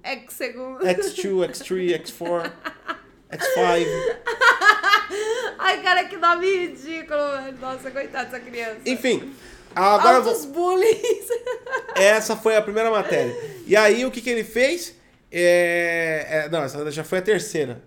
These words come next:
Speaker 2: Porque eu tive da, a do, a do, é quando eu coloquei lá Elon Musk um, dois, três, quatro no,
Speaker 1: É,
Speaker 2: no
Speaker 1: foi
Speaker 2: título.
Speaker 1: a do celular, foi
Speaker 2: Foi a
Speaker 1: do
Speaker 2: do celular,
Speaker 1: Baby.
Speaker 2: do Baby, agora eu vou voltar pro Dogecoin. É, e aí, o que acontece?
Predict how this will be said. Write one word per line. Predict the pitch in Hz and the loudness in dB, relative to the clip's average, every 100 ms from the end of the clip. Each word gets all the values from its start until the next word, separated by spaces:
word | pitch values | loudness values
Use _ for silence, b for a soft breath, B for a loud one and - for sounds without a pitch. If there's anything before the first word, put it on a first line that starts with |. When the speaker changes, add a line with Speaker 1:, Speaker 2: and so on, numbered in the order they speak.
| _ _ _ | _ _ _
Speaker 2:
Porque | - | -12
eu | 131 | -10
tive | 147 143 | -10 -10
da, | 143 147 143 135 127 | -6 -6 -6 -8 -10
a | - | -12
do, | 127 135 131 127 127 123 113 - | -12 -8 -8 -8 -10 -12 -14 -16
a | - | -16
do, | 123 123 123 120 117 | -12 -10 -10 -10 -12
é | 135 | -10
quando | 160 | -8
eu | 160 | -4
coloquei | 175 175 | -4 -2
lá | 175 160 | -2 0
Elon | 165 170 | 0 0
Musk | 160 160 175 | 0 -4 -6
um, | 170 | -8
dois, | 165 | -8
três, | 160 160 160 | -8 -12 -12
quatro | - 135 127 135 | -10 -10 -10 -12
no, | 131 | -6
Speaker 1:
É, | 277 | -4
Speaker 2:
no | 233 | -4
Speaker 1:
foi | 151 | -4
Speaker 2:
título. | 254 254 247 | -6 -6 -6
Speaker 1:
a | |
do | 277 | -6
celular, | 233 220 208 220 269 | -6 -6 -2 0 -2
foi | 311 262 262 | -4 -8 -2
Speaker 2:
Foi | 156 | 0
a | |
Speaker 1:
do | |
Speaker 2:
do | 160 | 0
celular, | 190 185 175 170 175 | 2 2 4 4 2
Speaker 1:
Baby. | 202 | 2
Speaker 2:
do | 185 | 2
Baby, | 170 185 196 | 4 2 4
agora | 202 208 | 4 4
eu | |
vou | 208 | 4
voltar | 214 202 208 | 4 2 2
pro | 202 | 2
Dogecoin. | 190 208 202 - 165 127 - _ b b b b | 2 2 2 2 2 0 -6 _ b b b b
É, | 151 151 165 170 160 151 143 - | 4 6 6 4 2 0 -6 -4
e | 202 | 4
aí, | 208 208 | 8 8
o | 254 | 6
que | 254 | 0
acontece? | 247 247 196 147 - | 2 4 4 2 -2